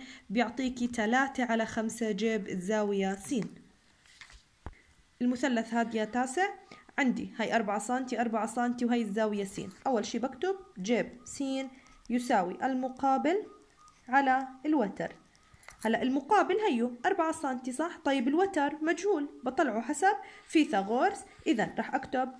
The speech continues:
الوتر تربيع يساوي الضلع الأول تربيع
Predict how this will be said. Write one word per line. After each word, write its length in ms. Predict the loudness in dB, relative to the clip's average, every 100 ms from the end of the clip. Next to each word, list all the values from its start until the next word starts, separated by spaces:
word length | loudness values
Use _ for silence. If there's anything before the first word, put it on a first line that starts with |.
| -18 -6
الوتر 420 | 0 0 2 2
تربيع 600 | 2 0 0 2 2 2 -2 -10 -20 _
يساوي 460 | -4 -2 2 2 2
الضلع 380 | 0 0 2 2
الأول 520 | 2 0 2 0 0
تربيع 520 | -2 -2 0 0 -2